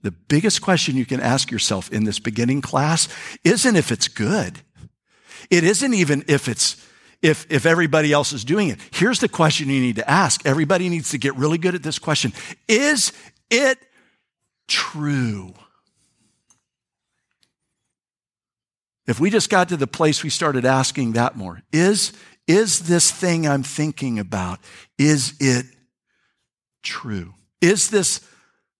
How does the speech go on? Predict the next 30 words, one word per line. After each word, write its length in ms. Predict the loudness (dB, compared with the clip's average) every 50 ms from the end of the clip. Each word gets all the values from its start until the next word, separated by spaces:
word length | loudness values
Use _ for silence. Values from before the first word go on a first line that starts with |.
| _ _ _
thing 400 | -20 -6 0 2 2 4 4 4
I've 160 | 2 2 2
started 360 | 0 0 0 0 0 0 -2
to 60 | -4 -4
believe 540 | -4 -4 -2 -2 0 0 2 2 2 2
about 380 | 0 0 0 0 0 0 -2 -2
myself, 640 | -4 -4 -4 -2 -2 0 0 0 0 -2 -6 -12 -8 -2
is 460 | 2 2 4 4 2 0 0 -4 -4 -2
it 280 | 0 2 2 2 2 0 _ _ _ _ _ _ _ _ _ _ _ _ _ _ _ _ _ _ _ _ _ _ _ _ _
true? 500 | -12 -10 -8 -6 -4 -4 -4 -6 -8 -12 -18 _ _ _ _ _ _ _ _ _ _ _ -20 -20 -20 -20 _ -2
When 180 | 0 2 4
I'm 180 | 4 4 2 2
around 460 | 0 0 2 4 4 4 4 2 0
this 220 | -2 -2 -2 -4 -4
person 600 | -6 -4 -2 -2 0 0 0 0 -2 -2 -6 -8 -14 -20 -20 -20 _ _ _ _ _ _ _ _ _ -20 -20 _ _ -20 -20 _ _ _ -6
and 140 | -2 0 2
they're 140 | 2 2
saying 420 | 2 2 2 2 2 2 0 0 -2
these 280 | -2 -2 -2 -2 0
things 280 | 0 0 0 0 -2 -4
or 120 | -2 -2
they're 160 | 0 0 0 0
coaching 560 | -2 -2 0 0 0 0 -2 0 2 2 2
me 120 | 2 0
toward 520 | 0 0 0 0 2 2 2 0 0 -2 -4
these 240 | -4 -4 -2 0
things, 260 | 0 0 0 -2 -4 -6 -12 -20 -20 -20 _ _ 0
are 340 | 2 2 4 4 2 0 0
they 540 | 0 0 2 2 4 4 2 2 0 -4 -10 _ _ _ _ _ -4
true? 680 | -2 0 0 0 0 0 2 2 2 0 0 -4 -8